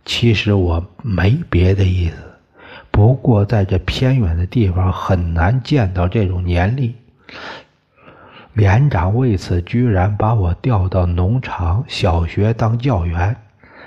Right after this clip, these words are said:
一本年历不是瓦解了他，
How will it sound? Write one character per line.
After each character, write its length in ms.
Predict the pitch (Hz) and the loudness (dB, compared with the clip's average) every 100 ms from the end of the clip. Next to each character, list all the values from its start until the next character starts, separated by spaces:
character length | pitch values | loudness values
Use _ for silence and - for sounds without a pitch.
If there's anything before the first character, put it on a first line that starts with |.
| - | -10
一 260 | - 120 107 | -2 2 2
本 300 | 85 85 87 | 4 2 4
年 420 | 87 82 104 131 | 4 4 2 2
历 300 | 131 98 104 - _ - _ - | 2 0 -4 -12 _ -20 _ -10
不 240 | - 92 | -2 2
是 200 | 110 - | 2 2
瓦 360 | 101 90 - 107 | 0 0 -2 -2
解 220 | 123 98 | -2 -4
了 160 | 87 90 | -4 -6
他， 340 | - 117 - | -2 -2 -2